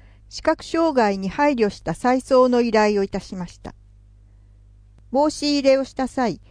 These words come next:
危機管理課においても配慮ができていなかったことに気がつかれた直後でした。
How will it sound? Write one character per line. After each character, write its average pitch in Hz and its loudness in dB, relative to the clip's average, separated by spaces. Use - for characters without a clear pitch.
危 - -20
機 285 -6
管 285 -2
理 262 -6
課 277 0
に 269 -2
お 262 2
い 247 -6
て 202 -4
も 175 -6
配 320 0
慮 277 -2
が 208 4
で 226 0
き - -16
て 208 0
い 208 0
な 247 0
か 247 0
っ 233 -6
た 196 -6
こ 190 -8
と 214 -6
に 185 -6
気 233 -8
が 262 2
つ - -12
か 302 4
れ 247 4
た 202 -4
直 247 -4
後 180 2
で 170 -8
し - -20
た。 - -12